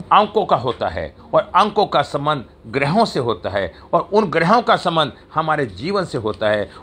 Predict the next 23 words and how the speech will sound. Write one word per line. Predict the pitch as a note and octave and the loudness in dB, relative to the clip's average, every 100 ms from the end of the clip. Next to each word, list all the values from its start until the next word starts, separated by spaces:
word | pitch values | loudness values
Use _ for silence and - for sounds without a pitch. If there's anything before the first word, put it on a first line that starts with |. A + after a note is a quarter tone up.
| - | 0
और | D3+ | 0
जीवन | A#2 G#3+ A#3 | 2 2 2
से | G3+ G#3+ | 2 0
घटने | - F3 G3 | 2 0 2
वाली | F#3 F3 E3+ | 2 2 2
घटना | C#3+ C3+ D3 | -2 0 -2
से | C#3 | 0
होता | A#2 B2 B2 | -4 -2 -2
है। | C3+ C3 - - | 0 -2 -4 -4
हम | E3+ E3 | 0 0
किसी | - F3 F#3 | 0 0 0
न्यूमरोलॉजी | D3+ D3+ D3 D3 C#3+ | 0 0 0 0 -2
से | D#3 C3 - - - | -2 -4 -6 -20 -8
सलाह | D#3 D3+ | 0 2
करके | C#3+ C#3 C#3 | 4 0 -4
अपने | - B2+ C#3+ C#3 | -6 -6 -4 -6
मोबाइल | B2 B2+ B2+ | -2 0 0
नंबर | B2+ A#2+ A#2 G2+ - - | 0 -2 -4 -6 -16 -14
लें | A2+ C#3+ D3+ G#2 - | -4 0 0 -4 -6
और | B2+ | -4
वो | A2+ C#3 | 0 0
नंबर | B2+ B2 A2+ | 0 -2 -4
हमारी | G#2+ A#2 A#2 G2 | -2 -2 -2 -4